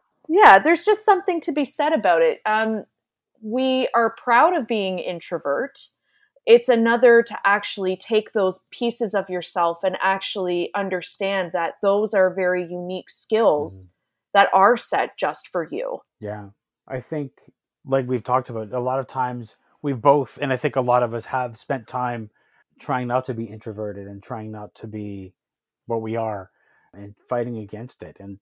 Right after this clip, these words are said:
Speaker 2: that's never brought us anything good.
Speaker 1: <laughs>
Speaker 2: So, uh, in terms of, of other things that are, are, are really good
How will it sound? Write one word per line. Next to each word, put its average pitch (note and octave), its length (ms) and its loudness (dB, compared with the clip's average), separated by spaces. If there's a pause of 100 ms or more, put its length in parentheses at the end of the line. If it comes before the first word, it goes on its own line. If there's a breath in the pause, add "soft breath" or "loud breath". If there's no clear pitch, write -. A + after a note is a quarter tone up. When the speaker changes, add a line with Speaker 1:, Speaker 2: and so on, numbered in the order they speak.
Speaker 2:
that's F#2+ 260 -14
never F3 220 0
brought F3 240 0
us E3 160 -6
anything D3+ 440 -4
good. B2 400 -2 (120)
Speaker 1:
<laughs> G#3+ 580 -8
Speaker 2:
So, D#3 520 -4 (240)
uh, D3 320 -10
in D#3+ 140 -12
terms E3+ 420 -8
of, C#3 340 0
of C3 200 -4
other C3+ 500 -2 (160)
things A#2+ 480 -12
that A#2 240 -8
are, G#2+ 400 -8
are, G#2+ 180 -12 (220)
are A2+ 140 -10
really A2 340 -8
good A2 400 -10